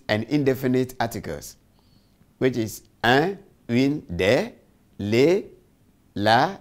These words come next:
L apostrophe, les. And we also look at the numbers, how to write numbers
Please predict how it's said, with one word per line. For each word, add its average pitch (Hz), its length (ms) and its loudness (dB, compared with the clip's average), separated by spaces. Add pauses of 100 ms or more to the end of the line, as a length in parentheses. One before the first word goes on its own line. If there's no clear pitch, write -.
L 113 180 2
apostrophe, 113 680 -8
les. 101 380 0 (640)
And 98 120 -2
we 120 60 4
also 151 240 2
look 143 240 -2
at 123 160 2
the 120 100 -2
numbers, 143 580 -6 (1000)
how 131 260 4
to 117 200 -6
write 135 220 0
numbers 131 580 -6